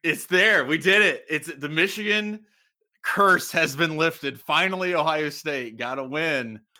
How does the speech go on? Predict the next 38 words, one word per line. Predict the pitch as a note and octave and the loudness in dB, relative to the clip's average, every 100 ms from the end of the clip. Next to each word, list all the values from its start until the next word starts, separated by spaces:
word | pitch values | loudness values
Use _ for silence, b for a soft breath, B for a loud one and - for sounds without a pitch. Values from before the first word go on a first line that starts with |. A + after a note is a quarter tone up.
| _ | _
over | B2 C3 C#3 | -10 -4 0
that | C3+ - | 0 -2
team | - D3 | -8 -2
up | C3+ B2 | -2 0
north. | C3 B2+ - | 0 0 -2
I'm | A#2+ | -8
so | A#2 - C#3 C3 | -8 -4 -2 0
happy | B2+ B2 B2 B2 A2 | 0 -2 -2 -6 -4
that | G#2+ | -6
we | A2+ | -4
were | A2 G2+ | -6 -4
able | A2 A2 A2 | -6 -6 -8
to | |
get | A2 A2+ | -10 -6
that | A2 G#2+ | -8 -6
monkey | A2+ A#2 A2 | -10 -8 -8
off | G2+ | -6
our | G#2+ | -10
backs. | G#2 A2 A2+ - - - _ _ _ _ | -6 -2 -2 -4 -12 -18 _ _ _ _
Um, | - A2 G#2+ G#2+ G#2+ A2 _ - A#2 | -4 -2 -2 -2 -4 -8 _ -10 -6
they | A2+ | -2
did | A2+ | -2
it | A2 | -2
in | A2 | -2
grand | A2+ A#2 B2 | 0 0 0
fashion. | - A#2 A#2 - D3+ E3 F#3 | 0 0 0 0 -2 -4 -10
They, | - A2 G#2+ | -2 0 0
they | G#2 A2 G#2+ - | 0 -4 -4 -4
beat | B2 C3+ - - _ _ - | -2 -2 -4 -14 _ _ -10
the | A#2 | -4
Fighting | - A#2+ B2 A#2+ | 0 0 0 -2
Jim | B2 A#2+ | -2 -2
Harbaughs | A#2 A#2 A#2+ B2 B2+ C3+ B2 | 0 0 2 4 4 2 -2
by, | G#2+ G#2 | 0 0
like, | G2+ G2+ G2+ A#2 | 0 -2 -2 -4
a | A2+ | -2
hundred | A#2+ A2+ A2+ | -2 -4 -6
points, | A#2 A2+ A#2+ D#3+ - | -6 -6 -6 -8 -12